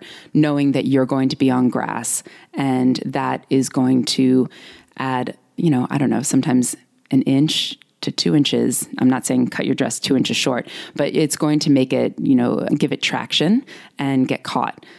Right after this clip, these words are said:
so that your dress hem will actually go under because it's getting caught on the grass.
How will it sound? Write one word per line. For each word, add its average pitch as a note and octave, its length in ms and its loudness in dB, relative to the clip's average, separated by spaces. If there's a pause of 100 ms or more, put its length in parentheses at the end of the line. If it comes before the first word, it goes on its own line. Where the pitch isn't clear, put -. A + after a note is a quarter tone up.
so - 180 0
that C3+ 200 0
your C#3 80 2
dress B2+ 260 -4
hem C3 240 -2
will C3 100 0
actually B2+ 360 -2
go B2+ 160 0
under B2+ 480 0 (180)
because D3 240 0
it's C3 140 -4
getting C3 180 0
caught B2+ 220 -4
on A#2+ 120 0
the A2+ 60 2
grass. - 540 -6